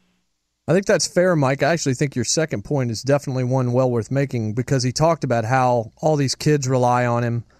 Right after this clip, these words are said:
and society relies on him and all these children that need to get out, they need to rely on him and all this kind of stuff. So maybe don't say Trump doesn't give a bleep about the people. Like, I don't know that that helps your cause. Like, you don't need the language.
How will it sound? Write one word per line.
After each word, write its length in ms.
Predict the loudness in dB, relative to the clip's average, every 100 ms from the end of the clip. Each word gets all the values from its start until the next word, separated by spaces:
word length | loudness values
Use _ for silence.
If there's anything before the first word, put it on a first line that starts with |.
| _ _ -4
and 140 | 0
society 560 | 0 2 2 4 2 2
relies 360 | 2 2 2 2
on 140 | 0
him 80 | 0
and 60 |
all 140 | 2 2
these 180 | 2 0
children 380 | 0 2 0
that 100 | 0
need 180 | 0 0
to 60 | 0
get 180 | 0 2
out, 280 | 4 2
they 100 | 2
need 220 | 2 2 0
to 80 |
rely 400 | 0 2 2 2
on 160 | 0 0
him 380 | 0 0 0 -4 -8 -20 _
and 80 | 2
all 80 | 2
this 80 | 4
kind 160 | 2
of 60 | 2
stuff. 240 | 2 0 -2 _ 0
So 120 | 4
maybe 280 | 4 4 4
don't 240 | 2 2
say 280 | 2 2 2
Trump 340 | 2 0 2
doesn't 320 | 2 0 0
give 220 | 0 2 2
a 220 | 0 0
bleep 400 | -2 0 0 0
about 220 | 0 0
the 60 | 0
people. 440 | -4 -4 -8 -18 _ _ _ _ -2
Like, 160 | 2 4
I 60 |
don't 160 | 4 4
know 140 | 4
that 120 | 2 2
that 180 | 2
helps 320 | 2 0 0 -4
your 100 | -4
cause. 500 | 0 2 0 -2 -4
Like, 160 | 0
you 60 | 0
don't 160 | 2
need 160 | 2 0
the 80 | 0
language. 580 | 0 0 -2 -6 -10